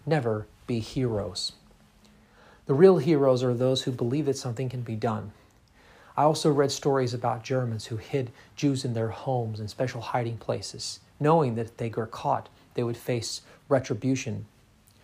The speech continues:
I read about Frenchmen who, who had a taxi, and he would help, he would drive in his, with his trunk full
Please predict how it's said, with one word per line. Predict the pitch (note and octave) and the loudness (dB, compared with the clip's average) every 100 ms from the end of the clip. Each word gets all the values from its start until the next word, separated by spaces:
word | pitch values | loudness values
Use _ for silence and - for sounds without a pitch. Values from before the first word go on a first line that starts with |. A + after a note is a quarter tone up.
| - - - | -20 -20 2
I | C#3+ | 6
read | D3 D3 | 8 6
about | C3+ C3+ C3+ C3 - | 6 6 4 2 -14
Frenchmen | - - D#3 C#3 A#2+ G#2+ G#2+ - - - - - | -18 4 4 4 -4 -6 -8 -14 -20 -20 -20 -18
who, | - C#3 C3 C3 B2+ B2+ | 2 6 6 4 0 -4
who | - C#3 | -2 2
had | C#3 | 4
a | C3 | 2
taxi, | - D3+ C#3 - A2+ G2+ - - - - - - _ _ _ _ - | 0 -4 -4 -4 -6 -6 -18 -20 -18 -18 -18 -20 _ _ _ _ 0
and | C#3 | 4
he | D3 | 6
would | C#3 | 6
help, | G#2+ C#3 C#3 | 4 0 0
he | C3+ | 0
would | C3 | -2
drive | A2+ B2+ B2+ B2 | 0 2 2 0
in | A#2 | -4
his, | A#2+ - - | -6 -8 -8
with | B2 | -4
his | C3 - | -2 -4
trunk | - D3 C3 | 2 2 2
full | - D3+ B2+ | -2 2 2